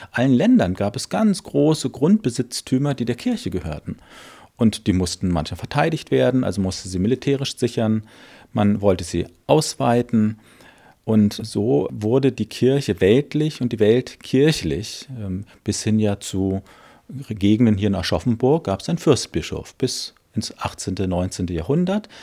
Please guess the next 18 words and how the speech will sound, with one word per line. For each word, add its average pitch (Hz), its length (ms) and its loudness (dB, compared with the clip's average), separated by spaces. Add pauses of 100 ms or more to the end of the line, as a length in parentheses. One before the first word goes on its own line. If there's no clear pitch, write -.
(120)
Das - 160 -14
war 101 120 0
also 95 120 -2
ein 90 80 -2
Geistlicher, 90 580 -4
der 151 140 0
ein 135 160 0
ganzes 123 640 -4
Territorium 131 880 0 (180)
regiert 127 460 -2
hat. - 240 -16 (120)
Und 107 360 2 (240)
dieses 208 280 0
Modell 127 300 4
lehnt 113 280 4
eben 98 340 0
Wycliffe 98 420 -4
ab. - 300 0